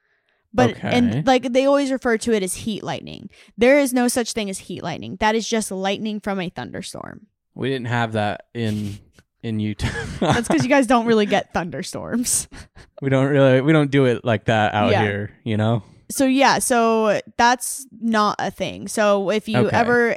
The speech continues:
Speaker 1: talk about heat lightning, you're wrong. Uh, it's literally just lightning in a cloud that's happening.
Speaker 2: Okay, like a, a
Speaker 1: And it's
Speaker 2: thunderstorm. It's just a
Speaker 1: Yeah, it's a
Speaker 2: thunderstorm.
Speaker 1: thunderstorm, yeah.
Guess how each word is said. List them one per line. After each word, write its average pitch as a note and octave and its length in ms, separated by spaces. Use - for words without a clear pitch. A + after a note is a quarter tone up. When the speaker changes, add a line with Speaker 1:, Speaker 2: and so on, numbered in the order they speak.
Speaker 1:
talk A#3 220
about A#3 180
heat A3 200
lightning, G3 460
you're F#3+ 100
wrong. F3 400
Uh, G3 300
it's G#3 240
literally G3+ 480
just F3+ 720
lightning F3+ 680
in E3+ 420
a E3+ 120
cloud - 420
that's - 240
happening. - 360
Speaker 2:
Okay, - 160
like A2+ 180
a, G2+ 140
a - 60
Speaker 1:
And A2+ 80
it's - 40
Speaker 2:
thunderstorm. A#2 480
It's A#2 140
just C3+ 220
a G#2+ 100
Speaker 1:
Yeah, A#3+ 100
it's G#3+ 80
a C4+ 80
Speaker 2:
thunderstorm. F#3+ 600
Speaker 1:
thunderstorm, - 80
yeah. G3 160